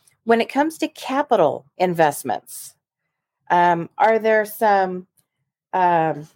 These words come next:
supplies that you could, um, purchase or invest in? Are there computers you need to upgrade? Do you need new office furnishings? Do you need new tools for your trade? Uh, are there capital investments that you can make?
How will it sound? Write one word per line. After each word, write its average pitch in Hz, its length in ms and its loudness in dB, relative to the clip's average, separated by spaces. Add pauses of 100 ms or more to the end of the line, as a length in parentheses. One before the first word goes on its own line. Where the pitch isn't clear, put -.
(160)
supplies 247 680 0
that 262 120 -4
you 247 120 -8
could, 233 180 -6 (360)
um, 180 520 2
purchase 262 680 -2
or 170 420 2
invest 233 480 -2
in? 226 260 0
Are 180 120 2
there 196 200 0 (100)
computers 262 500 -2
you 240 100 -2
need 220 180 0
to 208 160 2
upgrade? 202 600 2 (440)
Do 220 80 -4
you 220 100 2
need 220 200 2
new 214 220 2
office 196 540 0
furnishings? 196 800 0
Do 180 140 -8
you 180 120 0
need 180 260 0
new 175 180 -2
tools 214 640 -2 (140)
for 196 120 -2
your 175 140 2
trade? 220 580 0 (880)
Uh, 190 40 2
are 185 240 4
there 180 140 4
capital 247 560 0
investments 190 600 -2
that 175 240 2
you 185 140 -4
can 175 280 -4
make? 165 460 0